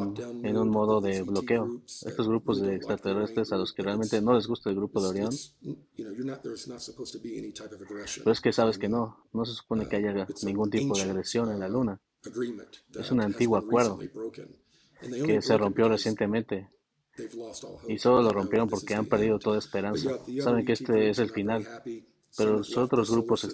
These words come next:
Speaker 2: extraterrestres no están muy
Speaker 1: uh, and even
Speaker 2: contentos.
Speaker 1: the galaxy.
Speaker 2: Algunos han dejado el sistema solar.
Speaker 1: Um, others are just hanging around 'cause they wanna see what
Speaker 2: E
Speaker 1: what
Speaker 2: incluso la
Speaker 1: humans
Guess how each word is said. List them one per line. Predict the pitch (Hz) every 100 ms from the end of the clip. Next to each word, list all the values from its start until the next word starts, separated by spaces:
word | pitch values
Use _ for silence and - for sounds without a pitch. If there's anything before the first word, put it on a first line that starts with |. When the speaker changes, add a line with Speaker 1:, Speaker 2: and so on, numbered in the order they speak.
| 101
Speaker 2:
extraterrestres | 113 101 - 113
no | 117
están | - 110
muy | 113 101
Speaker 1:
uh, |
and | 98
even | 107 110
Speaker 2:
contentos. | 104 107
Speaker 1:
the | 104 -
galaxy. | 104 101 - - -
Speaker 2:
Algunos | 110 117 123 117
han | 113
dejado | 101 120 131 101 104
el | 90
sistema | 95 - 101
solar. | 92 90 123
Speaker 1:
Um, | 143 151 _
others | 139 160 143
are | 135
just | 127 -
hanging | 135 127 123
around | 117 123 123
'cause | -
they | 120
wanna | 120 -
see | -
what | 117 - 104
Speaker 2:
E |
Speaker 1:
what | 104
Speaker 2:
incluso | 131 143 139
la |
Speaker 1:
humans | 101